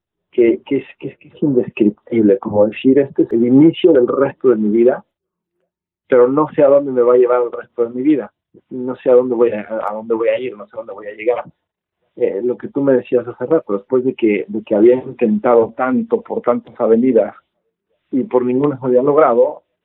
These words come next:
pues yo sabía que intentar esta avenida,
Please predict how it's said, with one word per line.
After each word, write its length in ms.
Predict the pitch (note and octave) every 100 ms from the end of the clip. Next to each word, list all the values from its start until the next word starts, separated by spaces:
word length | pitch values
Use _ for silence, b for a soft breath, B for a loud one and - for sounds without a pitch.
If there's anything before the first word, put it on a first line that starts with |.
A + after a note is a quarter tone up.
| _ _
pues 140 | _ _
yo 80 | E3+
sabía 440 | - G#2 C#3 D3+ -
que 140 | A2
intentar 400 | G#2+ G#2+ A2 C#3+
esta 160 | C3 A#2
avenida, 480 | G#2+ C3+ C3+ G2